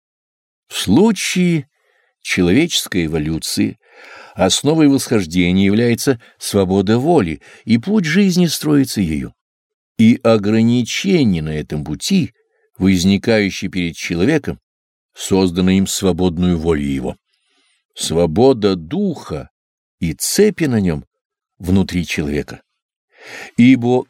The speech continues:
карма его есть нечто, порожденное свободой воли, данное ему от начала его сознательной жизни. Эта свобода заключается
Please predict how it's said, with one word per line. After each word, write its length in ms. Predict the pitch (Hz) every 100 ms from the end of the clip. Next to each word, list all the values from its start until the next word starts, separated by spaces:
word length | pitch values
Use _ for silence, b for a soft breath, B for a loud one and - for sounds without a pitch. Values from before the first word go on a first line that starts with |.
| -
карма 500 | 127 135 143 147 156
его 240 | 156 156
есть 420 | 156 156 139 -
нечто, 640 | 123 120 123 120 - - 139
порожденное 800 | 131 120 92 95 120 127 123 123
свободой 640 | - 110 92 117 110 107
воли, 440 | 87 117 143 107 - B B B
данное 480 | 90 90 90 90 92
ему 160 | 92
от 140 | 92 -
начала 360 | 87 - 90
его 200 | 92 95
сознательной 640 | 95 101 80 87 87 85 80
жизни. 400 | 73 147 117 87 _ _ _ _ _ _ _ _ _ _
Эта 380 | 107 113 - 110
свобода 640 | - 110 110 104 190 143 101
заключается 880 | 98 95 101 - 185 180 - 165